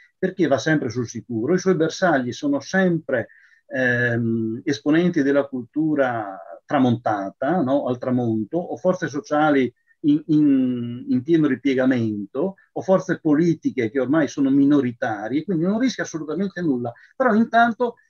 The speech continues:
eh, miete gli allori e gli applausi, no? Di un pubblico idiotizzato, eh, agli occhi del quale, eh, viene venduto come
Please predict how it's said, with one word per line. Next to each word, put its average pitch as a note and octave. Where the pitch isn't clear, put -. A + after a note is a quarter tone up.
eh, D3+
miete G#3
gli D#3
allori G3
e D#3+
gli D3+
applausi, F3
no? D3+
Di C#3+
un B2
pubblico C3
idiotizzato, B2+
eh, D3
agli E3
occhi G#3+
del A3
quale, E3+
eh, C#3
viene D#3+
venduto F#3+
come E3